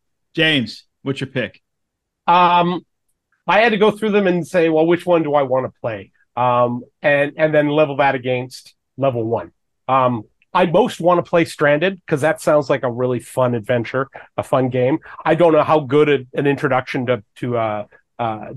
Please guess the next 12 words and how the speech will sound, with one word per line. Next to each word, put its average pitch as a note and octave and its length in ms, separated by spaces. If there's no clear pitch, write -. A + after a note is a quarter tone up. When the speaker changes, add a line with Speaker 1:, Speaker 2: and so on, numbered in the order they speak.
Speaker 2:
to - 100
Traveler C3+ 460
it B2+ 60
is, C3+ 240
so B2+ 360
I C3+ 40
can't C3+ 340
really B2 200
say. C#3+ 380
But D3+ 120
level D#3 320
one, F3+ 380